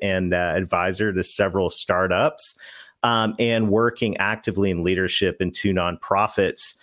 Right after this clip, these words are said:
So I've got, uh, you know, and I think this is very common among visionary Christian entrepreneurs, there's a lot of, uh, a lot of things in motion right now,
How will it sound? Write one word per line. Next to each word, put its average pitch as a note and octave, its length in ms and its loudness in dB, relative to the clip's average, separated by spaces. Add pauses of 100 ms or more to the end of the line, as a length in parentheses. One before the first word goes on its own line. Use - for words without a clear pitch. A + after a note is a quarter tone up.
(340)
So A#2 420 4 (120)
I've B2 340 2
got, G2+ 580 0
uh, F#2 340 2 (100)
you G#2+ 120 2
know, F#2+ 220 2
and F#2+ 100 0
I G#2 140 0
think A2 280 -2
this - 180 -2
is E2+ 100 -4
very F2 220 0
common G#2 760 0
among F2+ 600 0
visionary E2+ 840 0
Christian - 380 -2
entrepreneurs, F2+ 1040 0 (420)
there's A2 180 2
a A#2 60 2
lot A2 260 4
of, F2+ 320 -2
uh, F#2 180 0
a G2 60 0
lot G2 240 2
of F#2 60 0
things F2+ 320 -2
in E2+ 140 0
motion F2 460 0
right D#2+ 260 -2
now, D2+ 320 -4